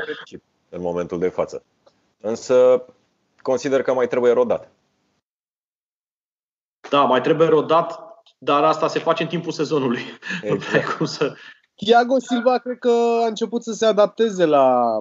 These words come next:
Speaker 3: uh, fotbalul din, uh, Premier League. El venea dintr-un, uh, campionat așa în care P S G defila acolo în Franța și, uh,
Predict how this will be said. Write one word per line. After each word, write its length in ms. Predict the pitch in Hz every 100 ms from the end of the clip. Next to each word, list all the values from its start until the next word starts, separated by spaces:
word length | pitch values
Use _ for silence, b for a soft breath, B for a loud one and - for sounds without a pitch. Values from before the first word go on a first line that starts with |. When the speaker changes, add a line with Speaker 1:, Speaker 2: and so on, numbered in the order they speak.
| -
Speaker 3:
uh, 160 | 113 110
fotbalul 500 | 147 139 139 131 120
din, 240 | 123 120
uh, 640 | 120 113 113 107 104 104 107 _ _ -
Premier 320 | 156 165 180
League. 260 | 170 202 202
El 60 |
venea 240 | 185 196 208
dintr-un, 440 | 202 196 190 190
uh, 200 | 190 190
campionat 480 | 190 185 190 202 196
așa 220 | 190 202
în 80 | 185
care 200 | 185 180
P 100 | 175 190 185 170
S 160 | 147
G 60 | 180 180 175 170
defila 680 | 165 - 170 156 156 214 _ _ _ -
acolo 400 | 135 147 143 139
în 140 | 131
Franța 500 | 147 139 131 165 226 _ _ _ _ _
și, 1000 | - - - 196 208 202 202 202 196 190 175
uh, 280 | 190 190